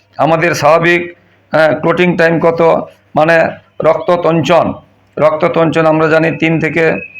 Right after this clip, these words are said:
বারো মিনিট রক্ততঞ্চনের স্বাভাবিক সময়, ভীষণ পরিমাণে ইম্পর্ট্যান্ট। রক্ততঞ্চনের পদ্ধতিও আছে,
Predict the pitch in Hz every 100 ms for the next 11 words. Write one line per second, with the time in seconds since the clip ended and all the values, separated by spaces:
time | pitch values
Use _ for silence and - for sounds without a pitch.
0 | - - 147 165 165 131 90 - - -
1 | - 139 151 165 165 160 151 151 151 135
2 | 151 151 160 - - - _ - 165 175
3 | 104 - - _ _ 127 170 165 170 165
4 | 165 165 160 160 165 156 160 160 160 156
5 | 160 156 151 143 165 165 165 160 160 165